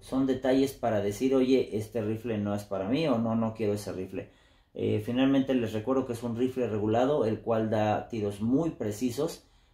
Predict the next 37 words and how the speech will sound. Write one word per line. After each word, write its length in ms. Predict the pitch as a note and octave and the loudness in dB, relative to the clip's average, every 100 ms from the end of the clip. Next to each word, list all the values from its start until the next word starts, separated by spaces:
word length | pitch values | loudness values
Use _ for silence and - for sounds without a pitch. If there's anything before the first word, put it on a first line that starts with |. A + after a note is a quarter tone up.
| _ | _
y 200 | - G#2 | -4 0
al 160 | G2+ | 2
dar, 380 | A2 B2 C3+ - - | 4 4 2 -2 -10
eh, 120 | - | -10
tiros 260 | - B2 B2 | -2 0 2
muy 200 | B2 C3 | 4 4
precisos, 760 | C3 C3 B2+ B2+ C3+ B2 - A2 | 4 0 0 0 0 -2 -4 0
bueno, 320 | C#3 C3+ A2+ | 2 4 2
perdón, 320 | B2+ B2+ A#2+ | 2 2 2
al 160 | A2+ A#2 | 2 2
dar 180 | C3 | 2
tiros 220 | D3 C#3+ C3 | 2 2 4
regulados, 420 | C3 C3+ C3+ D3+ | 4 6 6 2
pues 220 | A#2 A2+ | -4 -4
obviamente 420 | A2 A2 A2+ A2 | -2 -2 -2 -2
da 220 | G2+ G#2+ | -2 -2
tiros 220 | A2+ A2 G#2+ | -4 -6 -6
precisos. 640 | G2 E2 - - - - _ _ _ _ - | -10 -10 -12 -12 -16 -18 _ _ _ _ -6
Esa 260 | A2+ B2 | -4 -2
es 100 | A2 | -2
una 180 | B2 A#2 | -2 -2
de 80 | A2 | -2
sus 200 | G#2 - | -6 -8
características, 840 | F#2+ F#2 - A2 A#2+ C3+ C#3+ C#3 | -6 -6 -4 -4 -4 -4 -4 -4
la 180 | A2 - | -4 -6
precisión. 480 | F2 F2+ F2+ - F2 - - - _ _ _ _ | -8 -10 -10 -6 -6 -8 -16 -20 _ _ _ _
No 400 | - C3 D#3+ D#3+ | -2 4 6 6
es 260 | D#3 D3+ - | 6 2 0
un 880 | D3+ D3+ D3+ D3 C#3 C3 A#2 G#2 C2+ A2 | -2 -2 -4 -2 2 4 2 -2 -6 0
rompetodo, 680 | A#2+ A2 A2 C3+ C3+ C3 C3+ | 0 2 0 4 6 6 6
no 160 | B2+ | 6
es 180 | C3 C3 | 4 0
un 300 | C3 B2+ B2 | 0 2 2
rifle 580 | C3 B2+ C3 B2 B2 A#2+ | 0 2 4 4 4 2
con 420 | A2 A2 G#2+ G#2+ | -2 -2 -2 -2
potencia 440 | G#2+ G#2 B2 A2 | -4 -4 -4 -2
exagerada. 800 | A2+ A2+ G2+ G#2+ A2+ B2 D#3 - | -4 -4 -4 0 2 4 2 -2